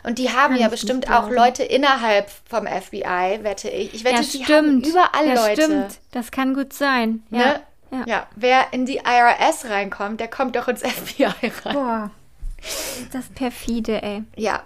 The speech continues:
Speaker 1: und das, und das hat halt alles angefangen mit David Miscavige. Also L. Ron war ja auch nicht besser, der hat ja auch damals Leute über Bord geschubst. Ähm, das ist auch so eine Sache, die gemacht wird in, im Hole. Overboarding
Speaker 2: Mhm.
Speaker 1: heißt das.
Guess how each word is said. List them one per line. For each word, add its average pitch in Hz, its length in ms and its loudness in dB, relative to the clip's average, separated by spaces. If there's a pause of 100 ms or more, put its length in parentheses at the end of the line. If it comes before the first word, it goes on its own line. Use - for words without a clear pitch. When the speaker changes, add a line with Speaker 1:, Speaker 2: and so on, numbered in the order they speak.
Speaker 1:
und 240 120 2
das, 302 160 6 (260)
und 262 180 2
das 330 160 4
hat 370 120 6
halt - 240 4
alles 302 180 2
angefangen 262 540 0
mit 254 160 -2
David 233 280 0
Miscavige. 214 960 -4 (100)
Also 202 360 2 (120)
L. 190 180 0
Ron 190 260 0
war 185 100 0
ja 180 160 0
auch 208 60 0
nicht 202 200 -8
besser, 170 260 -6
der 175 100 -4
hat 175 120 -6
ja 185 140 0
auch 190 60 -8
damals 170 380 -8
Leute 185 240 -4
über 185 180 -4
Bord 190 300 -4
geschubst. - 640 -10
Ähm, 175 320 -10
das 214 180 0
ist 226 140 -2
auch 202 200 6
so - 120 -4
eine 202 160 -4
Sache, 185 320 -4
die 185 340 -10
gemacht 185 400 -6
wird 202 380 -4
in, 185 340 -6 (140)
im 208 480 -2
Hole. 208 580 0
Overboarding 202 840 0
Speaker 2:
Mhm. 311 100 -6
Speaker 1:
heißt 262 240 -6
das. 285 420 -4